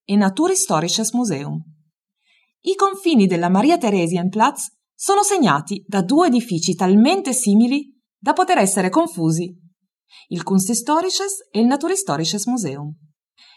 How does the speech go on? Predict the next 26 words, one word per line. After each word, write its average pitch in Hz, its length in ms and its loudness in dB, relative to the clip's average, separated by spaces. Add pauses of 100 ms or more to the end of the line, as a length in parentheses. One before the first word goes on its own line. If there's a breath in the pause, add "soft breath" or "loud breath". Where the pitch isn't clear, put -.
(180 soft breath)
La 175 160 0
somiglianza 226 560 4
architettonica 208 920 -2
rende 220 260 2
difficile 214 540 2
ai 175 80 0
visitatori 180 800 0
ogni 311 260 0
distinzione 254 640 -2
tra 165 140 -6
i 214 40 -2
due 214 140 0
musei. 156 480 0 (520)
Ma 175 180 0
un - 100 -2
trucco 165 260 -6
c'è. 208 280 0 (920 soft breath)
Osservate 466 500 -2
attentamente 226 760 2
le 240 120 2
figure 294 360 2
che 226 120 -2
si 214 120 -2
innalzano 180 500 2
al 226 140 -2
cielo 170 600 -2